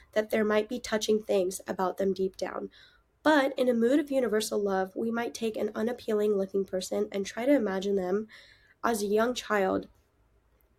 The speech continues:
unselfconsciously playing on their bedroom floor. We might try to picture their mother not long after their birth, holding them in her arms, overcome by passionate love for this new little life, or perhaps drunk and passed out, ignoring their desperate cries.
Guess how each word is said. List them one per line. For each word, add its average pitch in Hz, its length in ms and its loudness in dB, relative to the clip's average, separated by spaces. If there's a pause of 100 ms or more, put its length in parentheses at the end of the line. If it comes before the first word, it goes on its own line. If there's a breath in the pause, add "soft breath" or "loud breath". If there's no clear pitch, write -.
(220)
unselfconsciously 226 1040 2
playing 285 560 0
on 226 100 -2
their 214 140 0
bedroom 202 420 -4
floor. - 460 -8 (600 soft breath)
We 294 100 6
might 381 160 4
try 339 200 0
to 285 100 4
picture 262 340 0
their 226 160 2
mother 190 500 0
not 226 260 -8
long 202 280 -4
after 202 300 -6
their 196 160 2
birth, 190 300 -4 (500 loud breath)
holding 294 440 4
them 233 200 2
in 208 80 2
her 196 140 -2
arms, 190 460 -2
overcome 254 460 -2
by 208 140 -4
passionate 202 500 -8
love 190 240 -4
for - 100 -20
this 190 220 -4
new 202 140 2
little 185 260 0
life, - 340 -6
or 226 120 -6
perhaps 214 380 -4
drunk 196 360 -2
and 202 160 -4
passed 196 300 -6
out, 196 260 0
ignoring 202 400 2
their 185 100 2
desperate - 380 -8
cries. - 400 -8